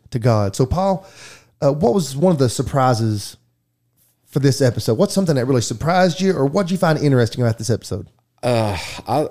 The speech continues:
Speaker 2: I really liked, I think it was, like, almost the second scene where they're, she's, she's gone out and she's found his, his, where his, his camp, where he's camping, and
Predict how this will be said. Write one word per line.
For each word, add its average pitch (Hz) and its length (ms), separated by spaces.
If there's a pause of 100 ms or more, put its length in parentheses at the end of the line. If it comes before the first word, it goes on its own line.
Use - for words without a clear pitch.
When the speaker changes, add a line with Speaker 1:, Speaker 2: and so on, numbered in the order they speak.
Speaker 2:
I 120 140
really 147 280
liked, 123 440
I 104 80
think 127 240
it - 80
was, 98 120
like, 110 280
almost 110 340
the 104 60
second 113 340
scene 117 380
where 110 160
they're, 110 360 (400)
she's, 135 380
she's 127 300
gone 131 240
out 135 260
and 107 100
she's 120 240
found 123 300
his, 110 260 (200)
his, 107 480
where 127 180
his, 113 120
his 107 200
camp, 123 300
where 120 100
he's 117 80
camping, 120 400
and 95 180